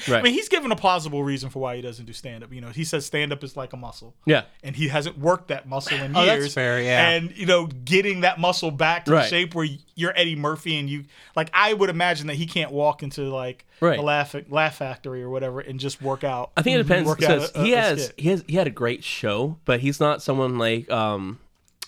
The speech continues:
Speaker 1: Robin Williams. Robin Williams was always funny. You can just
Speaker 2: Yeah.
Speaker 1: put him on stage, and he didn't have to have a script. He just went, you know? It was,
Speaker 2: Mm-hmm.
Speaker 1: and we had mentioned this before, talking to Ro-, there's no talking to Robin Williams. You just more, you e-, experience Robin Williams, <laughs>
Speaker 3: Right.
Speaker 1: you
Speaker 2: Yeah.
Speaker 1: know?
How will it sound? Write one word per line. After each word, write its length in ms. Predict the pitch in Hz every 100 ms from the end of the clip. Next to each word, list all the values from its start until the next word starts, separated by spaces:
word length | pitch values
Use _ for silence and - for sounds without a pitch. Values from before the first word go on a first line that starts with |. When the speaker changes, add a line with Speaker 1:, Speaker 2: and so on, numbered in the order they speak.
| 123
Speaker 1:
Robin 280 | 120 123 113
Williams. 440 | 135 110 90 - - - -
Robin 200 | 151 208
Williams 180 | 202 147
was 140 | - -
always 300 | 127 113 -
funny. 400 | 104 85 - -
You 100 | -
can 80 | 165
just 120 | 202 202
Speaker 2:
Yeah. 20 |
Speaker 1:
put 100 | 190
him 60 |
on 100 | 170
stage, 560 | 131 127 123 156 - - - - - _ -
and 260 | 139 135
he 100 | 135
didn't 160 | 165 160
have 180 | 151 160
to 60 | 135
have 140 | 131
a 20 |
script. 280 | 110 - 120
He 80 | 123
just 180 | 120 120
went, 380 | 104 - - -
you 100 | 117
know? 280 | 107 110 139 -
It 80 |
was, 140 | 139 160
Speaker 2:
Mm-hmm. 100 | 240 - -
Speaker 1:
and 80 | 143
we 80 | 160
had 140 | 175
mentioned 240 | 156 156 131
this 40 |
before, 340 | 127 165 147 110
talking 240 | 135 147
to 60 | 131
Ro-, 100 | 127 -
there's 280 | 127 127 160
no 80 |
talking 220 | 151 135 131
to 40 |
Robin 200 | 117 113
Williams. 200 | 127 107
You 60 | 113
just 100 | -
more, 160 | 127 110
you 240 | 117 110 -
e-, 80 | 104 - _
experience 540 | 98 - 113 110 87 107
Robin 200 | 95 92
Williams, 240 | 123 -
<laughs> 80 | 151
Speaker 3:
Right. 120 | 190
Speaker 1:
you 100 | 190
Speaker 2:
Yeah. 80 | 240
Speaker 1:
know? 240 | 120 117